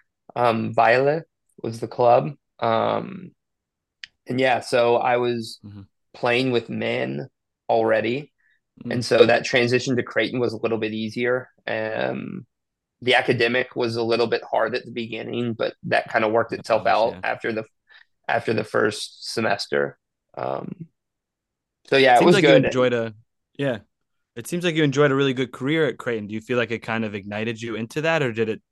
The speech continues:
Speaker 2: take a little bit to get into a Creighton? Like, how did, how, how do you look back at, like, the four years there?
Speaker 1: Oh, it was fantastic. Um, I, I think I really thrived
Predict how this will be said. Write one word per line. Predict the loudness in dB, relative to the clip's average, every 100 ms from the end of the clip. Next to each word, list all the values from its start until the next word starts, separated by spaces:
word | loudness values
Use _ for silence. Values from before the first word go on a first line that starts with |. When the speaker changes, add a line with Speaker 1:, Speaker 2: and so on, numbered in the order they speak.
| _ -6
Speaker 2:
take | -6 -4
a |
little | -2 0 0
bit | -2 -6
to | -8
get | -6
into | -6 -6 -8 -12
a | -10
Creighton? | -10 -10 -10 -16 _ -8
Like, |
how | -4
did, | -2 -4
how, | -2 0 0 -4
how | -4 -2
do |
you | -2 -2
look | -4
back | -4 -8 -8
at, | -10
like, | -12
the | -16
four | -10 -10
years | -8 -12 -12
there? | -16 -18 -20 _ _ _ _ _ _ -2
Speaker 1:
Oh, | 2 2
it |
was | 0
fantastic. | -4 -4 -2 -2 -4 -12 -14 _ _ _
Um, | -8 -6 -6 -8 -10 -12 -16 _ _ -2
I, | 2 4 4
I | 0
think | 0 2 4
I | 6 6 4 2 0 -4 _
really | -8 0 2 2 0
thrived | -4 0 2 2 0 -2 -8 -18